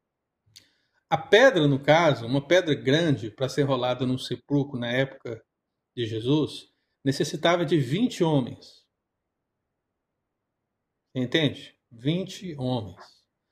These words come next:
Os sistemas de roldana da época, né? Pequenos paus que eram colocados para que a pedra pudesse deslizar e rolar,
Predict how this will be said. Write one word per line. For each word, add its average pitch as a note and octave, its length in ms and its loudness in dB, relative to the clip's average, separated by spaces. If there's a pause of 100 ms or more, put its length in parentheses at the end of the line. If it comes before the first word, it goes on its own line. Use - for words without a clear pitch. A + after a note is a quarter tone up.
(180)
Os C#3 120 -2 (320)
sistemas D3 880 0 (520)
de - 60 -16
roldana B2+ 500 0
da D#3+ 200 2
época, D3 440 0
né? E3 400 -2 (240)
Pequenos C3+ 440 -2
paus C#3+ 420 2
que C3+ 100 -4
eram B2+ 180 -2
colocados B2+ 840 -4 (280)
para A#2+ 140 -6
que C3+ 80 0
a B2+ 40 -2
pedra B2+ 300 0
pudesse A#2+ 800 -4 (300)
deslizar A#2+ 760 0
e A#2 60 -4
rolar, B2+ 680 -2